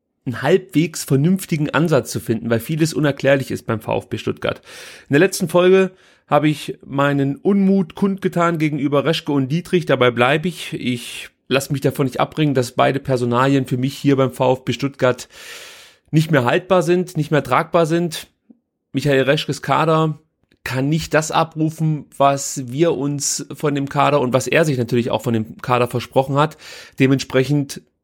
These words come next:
hat er hier nicht gut gearbeitet, muss man einfach so sagen. Und auch die Trainerwahl, die Entlassungen möchte ich auch nochmal in Frage stellen.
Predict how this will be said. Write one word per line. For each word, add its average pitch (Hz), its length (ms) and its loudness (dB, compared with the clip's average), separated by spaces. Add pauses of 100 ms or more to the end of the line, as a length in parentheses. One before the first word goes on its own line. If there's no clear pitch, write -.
(100)
hat - 260 -4
er 135 140 2
hier 156 480 2 (320)
nicht 160 300 0
gut 170 180 0
gearbeitet, 156 540 0
muss 143 120 -2
man 143 120 -2
einfach 131 180 -4
so 120 140 -6
sagen. 135 400 -2 (640)
Und 131 640 0
auch 135 240 0
die 123 480 -2
Trainerwahl, 147 640 4
die 131 120 -2
Entlassungen 151 840 0 (240)
möchte 143 240 0
ich 127 100 -6
auch - 80 -4
nochmal 139 440 0
in 135 140 -6
Frage 135 360 0
stellen. 139 580 0